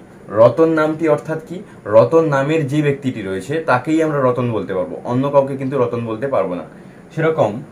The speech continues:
যদি বলা হয় রীতা, রীতা যে নামটা রয়েছে, রীতা যার নাম, সেই ব্যক্তি,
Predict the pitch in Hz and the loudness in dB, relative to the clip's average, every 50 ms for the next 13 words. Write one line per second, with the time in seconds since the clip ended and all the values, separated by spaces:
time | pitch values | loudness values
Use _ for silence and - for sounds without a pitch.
0 | - - - - - 104 123 123 135 131 131 135 135 139 135 135 107 98 95 95 | -20 -20 -20 -16 -6 -6 -2 0 2 2 2 2 2 0 2 0 0 0 0 0
1 | 104 117 123 123 - 123 98 82 - - - - - - - - - - 101 113 | 0 0 -2 -2 -2 -2 -2 -2 -4 -8 -14 -20 -20 -20 -20 -20 -14 -8 -2 -2
2 | 127 135 165 160 156 151 160 151 147 143 143 139 131 139 131 127 107 - - - | -2 0 0 0 0 2 0 0 0 0 0 0 -2 -2 -2 -2 -2 -4 -6 -8
3 | 110 107 107 - - - - - - - - 90 92 98 120 123 - 156 151 135 | -10 -10 -10 -12 -16 -20 -20 -20 -20 -20 -14 -12 -6 -4 -4 2 6 6 6 6
4 | 123 - 120 120 139 143 - 123 - 90 87 90 107 120 - - - 131 131 143 | 4 2 4 6 6 6 4 2 -2 -4 -4 -6 -8 -10 -12 -12 -6 -4 -2 -2
5 | 151 131 131 123 - - - | 0 0 -2 -2 -2 -8 -12